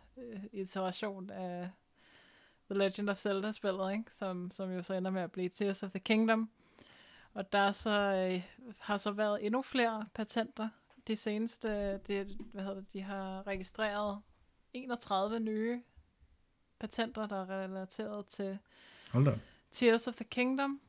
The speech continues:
Speaker 1: Og det er jo altid meget spændende, ligesom at holde øje med, med, med de her, altså, hvad for nogle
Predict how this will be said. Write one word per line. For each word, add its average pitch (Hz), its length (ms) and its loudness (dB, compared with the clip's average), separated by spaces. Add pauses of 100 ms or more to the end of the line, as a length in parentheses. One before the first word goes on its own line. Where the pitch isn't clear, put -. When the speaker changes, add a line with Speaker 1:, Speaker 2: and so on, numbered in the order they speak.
(200)
Speaker 1:
Og 196 180 -2
det 220 80 8
er 226 40 6
jo 220 120 4
altid 214 320 0
meget 202 260 -2
spændende, 220 640 -2
ligesom 202 300 -2
at 208 60 -4
holde 196 220 -2
øje 196 280 0
med, 190 460 -2
med, 190 360 -6 (160)
med 226 220 -10
de 190 180 -4
her, 190 340 -4 (200)
altså, 180 280 -4
hvad 196 160 -2
for 208 120 -2
nogle 202 360 -2